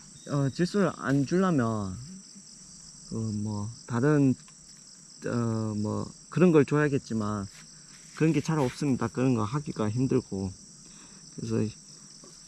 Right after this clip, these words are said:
어쩔 수 없이 이 비료를 쳐야 됩니다. 그 비료는 이렇게 고랑이에 치면 안 되고, 보통 여기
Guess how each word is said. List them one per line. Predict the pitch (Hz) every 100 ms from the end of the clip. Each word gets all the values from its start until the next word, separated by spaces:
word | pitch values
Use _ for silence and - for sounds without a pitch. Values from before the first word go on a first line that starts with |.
| -
어쩔 | - 139
수 | -
없이 | 110 - 123 -
이 | 113
비료를 | - 131 127 110
쳐야 | - 98
됩니다. | 85 90 - - - -
그 | - 175
비료는 | - 196 226 202 131 123 92 - - - -
이렇게 | 180 190 -
고랑이에 | - 170 220
치면 | 156 - 165
안 | 117
되고, | 175 156 104 95 - - - - - - - - - - -
보통 | 165 170 185 127
여기 | 214 196